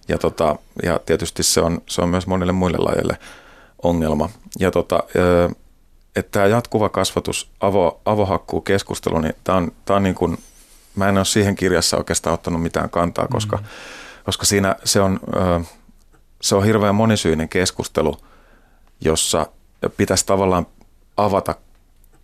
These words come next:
Speaker 1: kokonaan sen taustat, siihen kuuluu just tää taloudellinen puoli ja kaikki
Speaker 2: Mm.
Speaker 1: niin kuin silloin, että mikä se, mikä se, mikä se tapa on, niin kuin miten se toimisi tavallaan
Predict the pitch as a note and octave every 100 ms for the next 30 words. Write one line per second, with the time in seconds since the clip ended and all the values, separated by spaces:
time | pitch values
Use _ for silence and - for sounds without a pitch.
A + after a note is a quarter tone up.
0 | _ - G2+ G2 F#2 D#2+ D#2 E2+ - E2+
1 | - - - E2 - F2+ E2+ D#2 E2 -
2 | - D2+ - E2 D2 D#2 D#2 E2 - D#2+
3 | D#2 E2 F2 A#2+ A2 D2+ - - F2 D#2+
4 | D2+ - F2+ D#2+ D#2 F#2+ F#2 F2+ E2+ -
5 | F#2+ G#2 F#2+ F2 F#2 F2+ E2 D#2 D#2+ E2+
6 | E2+ D#2+ D#2+ F2+ - E2+ D#2 - - C#2+
7 | D2+ D2 D2